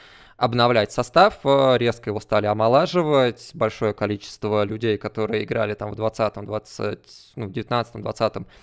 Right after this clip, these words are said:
году и даже в двадцать первом году, покинули клуб, э, так или иначе, у кого закончился контракт, с кем расстались и у кого, кто просто карьеру завершил. Вот, и на их место пришли новые. Это как раз та самая шоковая терапия, про которую мы говорили, и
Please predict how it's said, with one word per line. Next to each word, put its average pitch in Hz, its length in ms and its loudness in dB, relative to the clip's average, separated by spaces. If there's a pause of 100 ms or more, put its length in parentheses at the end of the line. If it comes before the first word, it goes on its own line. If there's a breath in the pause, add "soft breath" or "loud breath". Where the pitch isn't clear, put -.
(180 soft breath)
году 117 280 2
и 104 60 2
даже 104 180 -2
в 101 40 -6
двадцать 107 220 -4
первом 104 220 0
году, 104 320 0 (320 soft breath)
покинули 110 460 0
клуб, 208 420 2
э, 151 280 6
так 147 240 0
или 131 140 2
иначе, 123 380 -2
у - 20 -10
кого 107 200 -2
закончился - 520 -6
контракт, 147 480 2
с - 60 -18
кем 104 180 -6
расстались 131 680 -2
и 101 480 -6
у - 60 -8
кого, 101 400 -6 (220 soft breath)
кто - 160 -4
просто - 260 -6
карьеру 147 320 0
завершил. 117 560 0 (260 soft breath)
Вот, 104 280 -4
и 214 100 0
на 123 140 -2
их 120 100 -6
место 117 240 -8
пришли 113 520 -6
новые. 104 360 -2 (260 soft breath)
Это 143 460 4
как - 140 -10
раз 143 220 2
та 104 100 -8
самая 117 320 -2
шоковая 104 460 -2
терапия, 127 420 -4
про 110 100 -4
которую 113 320 -2
мы 107 60 -6
говорили, 131 400 0 (140)
и 113 420 -2